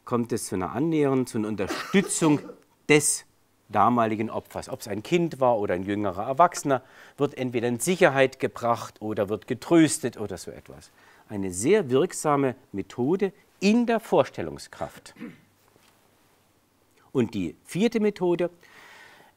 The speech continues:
äh, gar nicht so selten passiert es, dass nicht nur, äh, Erinnerungen weg sind, sondern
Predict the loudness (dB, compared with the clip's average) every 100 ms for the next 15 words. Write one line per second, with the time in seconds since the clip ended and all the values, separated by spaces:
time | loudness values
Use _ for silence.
0 | _ _ -4 2 2 2 -2 4 6 6
1 | 2 0 2 2 2 0 -4 -4 -4 -6
2 | -2 -4 -4 -10 -20 _ _ 4 6 2
3 | -4 -8 _ _ _ _ _ _ _ _
4 | _ _ _ _ _ _ _ _ _ _
5 | _ _ -2 2 0 -2 -4 2 6 8
6 | 6 4 _ _ _ _ _ _ 0 2
7 | 2 2 2 4 6 6 6 4 0 -6
8 | _ 0 0 0 -2 -2 -2 -2 -6 -14
9 | _ _ _ _ -8 0 2 4 4 2